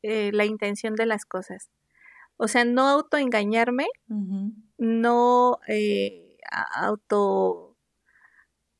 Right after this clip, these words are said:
Speaker 1: autoconsolarme
Speaker 2: <laughs>
Speaker 1: con el que las demás personas estén mal, porque fíjate que yo no lo había, o sea, sí lo sabes, pero en esta semana que estuvimos planeando este tema,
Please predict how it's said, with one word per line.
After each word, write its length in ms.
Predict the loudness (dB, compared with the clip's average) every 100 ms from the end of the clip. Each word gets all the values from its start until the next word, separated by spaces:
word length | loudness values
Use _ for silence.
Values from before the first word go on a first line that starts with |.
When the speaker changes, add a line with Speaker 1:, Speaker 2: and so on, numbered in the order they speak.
| _
Speaker 1:
autoconsolarme 1120 | 2 2 2 2 2 2 4 6 6 4 0 -2
Speaker 2:
<laughs> 540 | -4 -4 -4 -4 -4 -10 _ _ _ _ -20 _ 0
Speaker 1:
con 280 | 2 2
el 180 | 2 0
que 140 | 0 2
las 200 | 2 2
demás 340 | 0 0 -2
personas 760 | -2 -2 -2 -2 0 -2 -2 -12 _ -6
estén 300 | -4 -2 0
mal, 160 | 0
porque 360 | 0 -2 0 0 -2 -20 _ _ _
fíjate 320 | 2 4 4
que 140 | 0 2
yo 160 | 4 2
no 200 | 2 2
lo 140 | 4
había, 540 | 4 4 2 2 0 -4
o 60 | -4
sea, 180 | -2 -2 _ _ -12
sí 180 | 2 4
lo 260 | 6 2 4
sabes, 600 | 4 6 4 0 -6 -14 _ _ 2
pero 540 | 4 6 4 4 4 4
en 180 | 0
esta 500 | 0 2 4 4 2
semana 360 | 0 0 2 0
que 100 | 0
estuvimos 500 | -2 0 0 0 -2
planeando 460 | 0 0 0 0 0
este 180 | -2 -4
tema, 320 | -2 0